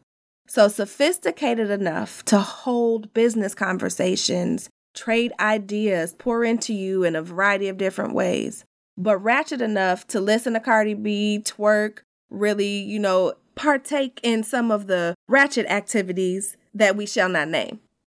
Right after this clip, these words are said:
But seriously, having somebody who can understand the best of both worlds. I got a couple of sophistiratchets. I'm not gonna name no names. I'm probably somebody's sophistiratchet, and I'm okay with that. I embrace every single part of me.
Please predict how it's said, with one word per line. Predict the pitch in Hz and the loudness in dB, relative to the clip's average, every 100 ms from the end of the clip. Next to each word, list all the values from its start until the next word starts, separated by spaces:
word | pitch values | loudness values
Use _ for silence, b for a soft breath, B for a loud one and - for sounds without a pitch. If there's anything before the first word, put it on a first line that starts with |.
| - | -2
But | 285 | -2
seriously, | 285 330 359 370 349 - 233 | 0 0 0 0 -4 -2 -2
having | 214 302 320 285 | 0 0 2 0
somebody | 277 269 262 262 254 | -2 0 2 0 0
who | 254 285 254 | -2 -2 0
can | 247 196 185 202 - | 0 0 0 -2 -2
understand | 247 233 220 - 240 226 214 208 | 0 0 -2 -4 -2 2 2 0
the | 190 | -2
best | 196 208 220 - 190 | 2 2 2 -6 -4
of | 196 185 | -2 0
both | 190 180 202 _ _ - | 0 0 -2 _ _ -8
worlds. | 202 208 180 - - - _ - | 0 2 0 -6 -14 -20 _ -8
I | 269 | 0
got | 320 320 | 2 2
a | |
couple | 330 415 440 403 | 2 0 2 0
of | 339 | -2
sophistiratchets. | 330 302 294 247 233 190 - - - | -2 -2 -2 -2 0 0 -2 -12 -2
I'm | 339 | 0
not | 330 269 | 0 0
gonna | 220 202 | 0 0
name | 180 | -2
no | 160 | -2
names. | 156 165 277 339 302 359 - _ _ _ | -2 0 0 -2 -6 -10 -16 _ _ _
I'm | - 403 | 4 4
probably | 427 392 330 277 | 4 0 2 0
somebody's | 254 233 226 196 185 - | 0 0 2 0 -2 -6
sophistiratchet, | 175 160 165 170 - - - - | 0 0 0 -2 -2 -2 -6 -4
and | 254 | -2
I'm | - 302 | 0 2
okay | 320 320 330 | 0 2 0
with | 392 220 | 0 -4
that. | 208 - - _ - | -6 -8 -10 _ 2
I | 208 269 | 4 4
embrace | 320 240 233 - - | 2 0 0 -4 -2
every | 202 202 214 240 277 - | 2 2 0 -2 -6 -8
single | - 190 196 214 - - | -4 -2 -2 -4 -6 0
part | - 180 | 2 2
of | 254 196 | 0 -4
me. | - - | -6 -8